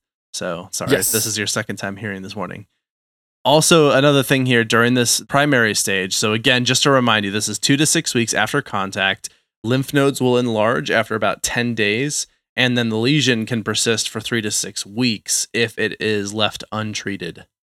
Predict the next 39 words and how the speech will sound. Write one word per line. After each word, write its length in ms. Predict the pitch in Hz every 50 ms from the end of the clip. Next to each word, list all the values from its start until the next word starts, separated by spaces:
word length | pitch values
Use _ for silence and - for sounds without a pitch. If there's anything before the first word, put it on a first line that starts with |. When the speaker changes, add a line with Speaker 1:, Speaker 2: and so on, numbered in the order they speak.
| - -
Speaker 2:
Right. 280 | 147 123 110 - -
So 340 | - - 175 170 165 160 151
at 160 | - 151 147 -
this 120 | 175 165
primary 420 | - - 202 208 220 214 190 175
stage, 460 | - - 170 151 139 131 123 117 - - -
like, 240 | 127 135 135 - 151
it's 140 | 147 -
pretty 300 | - - - 220 214 202
clear 360 | 165 - - 165 160 156 147 131
that 160 | 104 69 80
you 100 | 117 113
have 260 | 101 107 92 90 87
it. 180 | - - - _ _ _ _ _ _
It's 280 | - 151 147 - - -
not 220 | 151 160 165 -
comfortable, 640 | - 151 147 143 123 147 131 131 131 131 131 - - -
it's 400 | - 123 120 - - - - - _ -
not 280 | 113 123 135 135 - -
fun, 360 | - - 123 123 120 117 113
it's 160 | - 110 -
not 160 | 135 - -
itchy, 440 | 98 160 208 - - 113 101 110 - _ - - - - _ -
but 260 | 131 131 127 - - -
it 120 | 151 -
shows 380 | - - - - 202 220 214 190
its 140 | 165 - -
face 340 | - - 151 127 117 - -
pretty 320 | - - 160 147 131 113
early 300 | - 120 120 117 117 110
on 260 | 110 107 107 107 101 98
in 260 | - 113 113 113 110
the, 200 | 110 104 98 -
in 100 | 117 113
the 80 | 110
stages 340 | - - 127 117 107 104 101
of 80 | 110 98
this 120 | 104 95
disease. 420 | - 107 95 - 92 92 95 -